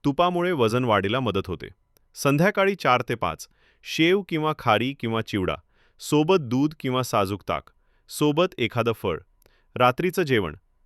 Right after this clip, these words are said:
आठ. भात प्लस कडधान्यांची आमटी, एक पोळी प्लस भाजी. दुधात शेंगदाण्याचं पीठ घालून प्यावा. झोपण्यापूर्वी दहा. एक ग्लास गरम दुधात खजूर, केशर आणि थोडंसं साजूक तूप.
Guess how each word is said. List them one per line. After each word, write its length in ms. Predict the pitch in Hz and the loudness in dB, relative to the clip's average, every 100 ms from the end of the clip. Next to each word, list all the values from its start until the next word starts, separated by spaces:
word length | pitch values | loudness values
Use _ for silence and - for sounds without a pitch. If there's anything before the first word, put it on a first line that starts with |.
| - | 0
आठ. 180 | 113 82 - _ _ _ _ - | 0 0 -4 _ _ _ _ -10
भात 320 | 101 117 156 - _ - | 0 2 2 -2 _ -2
प्लस 260 | 127 135 | 0 0
कडधान्यांची 760 | - 117 120 110 101 104 104 113 | 0 0 0 -2 -2 -4 -2 -4
आमटी, 340 | 85 82 113 - _ _ - | -4 -6 -12 -14 _ _ -2
एक 220 | 135 165 - | 0 0 -2
पोळी 280 | 113 101 127 - - | 0 0 -2 -10 -4
प्लस 240 | 120 120 | 0 0
भाजी. 360 | 95 95 85 78 _ _ _ _ _ 113 | 0 -2 -4 -8 _ _ _ _ _ -4
दुधात 400 | 131 139 147 180 _ - | 0 2 2 0 _ -10
शेंगदाण्याचं 640 | - 120 127 143 143 147 - | -2 0 2 0 0 -4 -4
पीठ 200 | 127 127 | -6 -4
घालून 300 | 101 90 90 | -2 -2 -2
प्यावा. 240 | 87 71 - _ _ _ _ _ - | -4 -4 -8 _ _ _ _ _ -4
झोपण्यापूर्वी 680 | 107 135 180 196 190 170 170 | 2 2 2 -2 0 0 0
दहा. 220 | 117 87 80 _ _ _ _ 139 | 2 0 -2 _ _ _ _ 2
एक 180 | 170 160 | 2 2
ग्लास 300 | 147 151 147 | 0 0 0
गरम 300 | 110 110 117 | 0 2 2
दुधात 340 | 101 90 92 120 _ _ - | -2 -2 -2 -4 _ _ -4
खजूर, 380 | 120 104 123 170 _ _ - | -2 0 -2 -4 _ _ -2
केशर 380 | 110 98 113 147 _ _ 117 | 0 0 -2 -4 _ _ -2
आणि 160 | 127 135 | -2 0
थोडंसं 340 | 123 127 160 | -2 -2 -2
साजूक 400 | 151 104 95 95 - | -2 0 0 -4 -8
तूप. 200 | 87 | -12